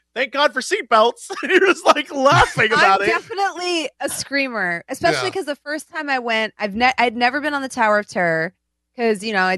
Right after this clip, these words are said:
Speaker 2: I didn't live here in this country for a while. But then, like, I, so I only went on the Escape from the Guardians of the Galaxy thing, and I d-, I'm gonna be completely honest. Probably nobody's gonna believe this, but I didn't realize it's, you just drop straight up and down.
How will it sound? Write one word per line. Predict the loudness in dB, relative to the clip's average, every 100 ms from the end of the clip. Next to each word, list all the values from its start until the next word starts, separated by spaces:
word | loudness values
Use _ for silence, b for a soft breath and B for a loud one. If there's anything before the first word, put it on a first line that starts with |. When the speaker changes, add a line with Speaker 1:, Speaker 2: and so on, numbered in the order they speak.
| -2
Speaker 2:
I | -2
didn't | -2 -2
live | -4 -6
here | -4 -2
in | -2
this | -6
country | -6 -8 -8
for | -4
a | 0
while. | 0
But | -2 -2
then, | -2
like, | 0 -2 -4 _ _ _ -2
I, | 2 4 2 0
so | 2
I | 4
only | 4 2 -4
went | -2 0 -2 -4
on | -8 -4
the | -2 -2 -6
Escape | -14 -4 -4 -4 _
from | -10
the | -2
Guardians | 0 0 -4
of |
the | 0
Galaxy | 2 2 -2 -8
thing, | -4 -2 -4 _ _ _ -4
and | 0
I | 2
d-, | 0 -8 _ -6
I'm | -2
gonna | 0
be | 0 -4
completely | -6 -8 -6 -6 -2
honest. | 0 0 -4
Probably | 0 0 0 -6 -8 _ _ _
nobody's | 0 0 0
gonna | -4
believe | -6 -6
this, |
but | -4 0
I | 2
didn't | 2 -2 -4
realize | 0 2 2
it's, | 0 -8 -8
you | -8
just | -6 -6 0
drop | 0 0
straight | 0 0
up | 0
and | -2
down. | -4 -4